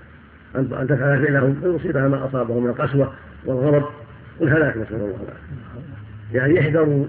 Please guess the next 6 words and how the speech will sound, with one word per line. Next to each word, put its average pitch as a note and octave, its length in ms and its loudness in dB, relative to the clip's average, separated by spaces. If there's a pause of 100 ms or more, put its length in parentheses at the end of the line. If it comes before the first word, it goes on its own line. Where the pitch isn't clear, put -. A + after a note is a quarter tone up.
(160)
صفات C3+ 320 2
هؤلاء C3 360 0
المجرمين B2 580 0 (560)
لا E3 120 2
تكونوا D#3+ 360 4
مثلهم. C3+ 240 2